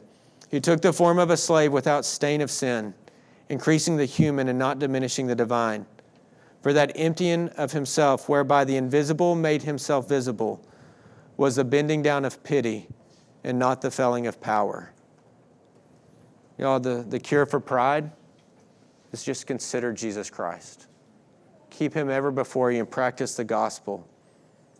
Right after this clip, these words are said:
"Have this mind among yourselves, which is yours in Christ Jesus." You know, the humility that was born in heaven, he brought to us. The last part, the exalted Christ.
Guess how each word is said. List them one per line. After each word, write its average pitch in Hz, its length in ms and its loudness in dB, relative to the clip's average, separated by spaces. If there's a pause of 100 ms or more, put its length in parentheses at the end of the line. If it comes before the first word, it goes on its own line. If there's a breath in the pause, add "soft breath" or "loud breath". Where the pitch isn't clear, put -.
(140)
"Have 139 140 -2
this 131 180 -2
mind 139 320 0
among 147 280 2
yourselves, 127 480 0
which 123 200 -4
is 120 140 -6
yours 127 380 -2
in 117 100 -8
Christ 120 480 -4
Jesus." 107 600 -10 (720 soft breath)
You 123 80 -8
know, 127 60 -2
the 123 60 -6
humility 139 580 0
that 143 120 0
was 127 160 -4
born 135 300 -4
in 127 80 -4
heaven, 113 480 -6 (840 soft breath)
he 139 140 -4
brought 117 380 0
to 90 160 -8
us. - 320 -18 (1800)
The 131 80 -2
last 131 260 2
part, 123 240 0
the 123 80 0
exalted 123 460 -2
Christ. - 580 -4